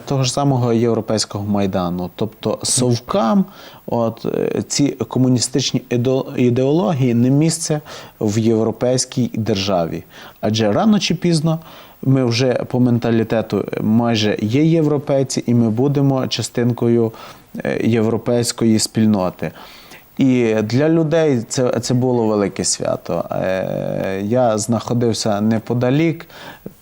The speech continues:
м, пі-, бачив, як це все відбувалося, прийшов, е, в наметове містечко, і люди просто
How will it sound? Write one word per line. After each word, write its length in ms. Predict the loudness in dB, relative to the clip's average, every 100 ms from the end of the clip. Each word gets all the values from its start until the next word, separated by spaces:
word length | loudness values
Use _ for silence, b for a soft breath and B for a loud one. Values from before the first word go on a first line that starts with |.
| -8 0
м, 320 | 2 2 2
пі-, 140 | -2 0
бачив, 540 | 0 2 0 0 0
як 180 | 0 0
це 120 | -2
все 200 | 0 0
відбувалося, 960 | 0 0 0 0 0 -2 -2 -2 -2 -6
прийшов, 600 | -4 -2 -2 -2 0 -2 -6 -18 -20 -20 -20 _ -20 _ -20 -12 -4
е, 160 | -2
в 120 | 0 2
наметове 500 | 2 2 0 0 2
містечко, 720 | 0 0 0 0 -2 -4 -2
і 100 | 0
люди 340 | 2 2 2 -2
просто 500 | 0 -4 -2 -6